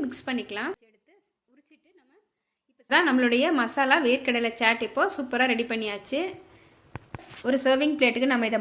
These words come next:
மாத்திக்கலாம். பசங்க ஸ்கூல் விட்டு வரும்போது நீங்க இந்த சாட் ஐட்டம் செஞ்சு கொடுத்தீங்கன்னா அவங்களுக்கு நல்ல ஒரு ஃபில்லிங்கா இருக்கும். மேல கொஞ்சமா ஒரு கைப்பிடி அளவுக்கு மிக்ஸ்சர் சேர்த்துக்கலாம். சேர்க்கும் போது நல்லா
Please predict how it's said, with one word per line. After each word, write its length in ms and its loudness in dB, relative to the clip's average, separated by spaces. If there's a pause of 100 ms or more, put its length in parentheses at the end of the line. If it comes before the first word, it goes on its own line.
மாத்திக்கலாம். 560 -2 (1200)
பசங்க 380 0
ஸ்கூல் 300 0
விட்டு 240 0
வரும்போது 420 0 (100)
நீங்க 200 2
இந்த 200 0
சாட் 300 4
ஐட்டம் 280 -4
செஞ்சு 280 -4
கொடுத்தீங்கன்னா 500 -4
அவங்களுக்கு 380 0
நல்ல 280 2
ஒரு 200 0
ஃபில்லிங்கா 440 2
இருக்கும். 340 -6 (880)
மேல 280 2
கொஞ்சமா 280 0 (100)
ஒரு 60 0 (100)
கைப்பிடி 340 2
அளவுக்கு 320 0
மிக்ஸ்சர் 340 -4
சேர்த்துக்கலாம். 560 -4
சேர்க்கும் 320 -2
போது 220 -2
நல்லா 160 0